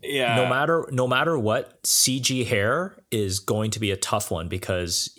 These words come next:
Speaker 2: you can't render every single individual strand.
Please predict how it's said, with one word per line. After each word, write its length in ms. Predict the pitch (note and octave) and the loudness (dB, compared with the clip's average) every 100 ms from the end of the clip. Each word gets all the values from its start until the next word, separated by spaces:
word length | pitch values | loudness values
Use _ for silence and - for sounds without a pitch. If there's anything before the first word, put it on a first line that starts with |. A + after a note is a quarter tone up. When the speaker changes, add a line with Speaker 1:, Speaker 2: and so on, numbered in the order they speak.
| - | -8
Speaker 2:
you 120 | A2+ | -6
can't 340 | G#2 - C3+ - | -4 -2 -2 -2
render 640 | G#2+ A2 A2+ G2+ E2+ E2 - _ _ _ _ - | -2 0 0 0 -2 -4 -10 _ _ _ _ -4
every 260 | G#2+ G2 | -2 0
single 460 | F#2 A2 G2 F#2+ F2+ | 0 0 0 -2 -2
individual 440 | A2 G2 F2 F#2 E2+ | -4 -4 -4 -4 -2
strand. 540 | - G2 E2+ D#2 | 0 0 -2 -4